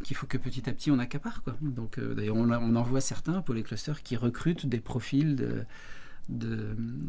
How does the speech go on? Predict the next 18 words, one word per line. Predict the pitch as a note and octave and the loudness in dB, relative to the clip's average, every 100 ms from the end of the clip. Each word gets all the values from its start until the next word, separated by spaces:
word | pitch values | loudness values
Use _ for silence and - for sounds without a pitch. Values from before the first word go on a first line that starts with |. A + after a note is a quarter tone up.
| C#3+ - - - - D3+ - C#3 - | 0 0 0 -2 0 0 0 2 2
comment, | C#3 C#3 A#2+ A#2 - | 4 4 8 10 10
chargé | - C3 C3+ | 8 8 8
d'affaires, | C3+ - B2 A#2+ D3+ | 8 8 6 6 4
euh, | A#2 A2 A2+ | 2 0 2
voilà. | A#2 G#2+ A#2 | 2 0 4
Là | C3 | 6
où, | C3+ C3 C3 | 8 8 6
là | C3 C#3+ | 6 6
où | C3+ | 6
il | |
y | |
a | B2 | 4
quelques | B2+ A#2+ B2 | 0 0 0
années, | B2 C#3+ | 6 6
on | D#3 | 6
n'avait | B2 C#3 | 6 2
pas | - G#3 | 2 0
des, | D3+ B2+ A#2+ | 0 0 -2